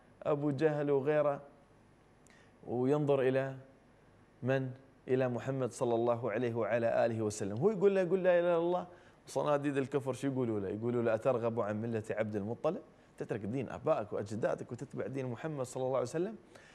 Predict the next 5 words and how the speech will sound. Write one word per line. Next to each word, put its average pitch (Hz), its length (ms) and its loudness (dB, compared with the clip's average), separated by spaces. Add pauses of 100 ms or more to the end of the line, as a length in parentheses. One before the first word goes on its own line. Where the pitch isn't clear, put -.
(200)
فمات 165 540 -2 (1200)
وهو 139 380 2
على 127 320 2
دين، 120 500 -4 (420)
آه، 117 580 -2